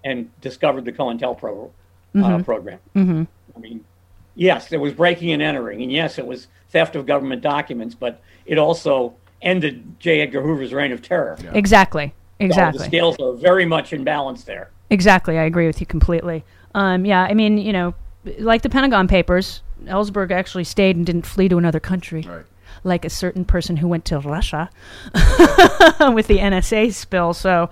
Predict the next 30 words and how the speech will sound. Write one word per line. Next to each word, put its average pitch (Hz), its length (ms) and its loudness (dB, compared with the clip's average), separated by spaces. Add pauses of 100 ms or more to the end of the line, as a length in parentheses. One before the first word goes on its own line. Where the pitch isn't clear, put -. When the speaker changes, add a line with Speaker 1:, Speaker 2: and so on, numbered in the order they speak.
(420)
Speaker 2:
um, 196 260 6
Speaker 1:
Well, 180 100 8
the 185 100 6
other 277 180 4
thing, 180 200 -8
the - 160 -12
other 294 140 -2
thing, 175 160 -2
of 156 100 -8
course, 160 200 -2
the, - 120 -12
the 180 180 -2
other 226 140 0
story 151 240 -2
that's 127 160 -6
getting 143 320 -4
absolute, 156 440 -6 (260)
that 160 220 -4
continues 180 460 -2
to 156 80 -4
get 143 120 0
absolutely 156 420 -4
no 139 140 -6
coverage, 147 520 -6 (500)
is 151 200 -2
the 170 100 0
Washington 160 460 -2
Post's 160 280 -2
Afghanistan 147 580 -4
papers. - 400 -10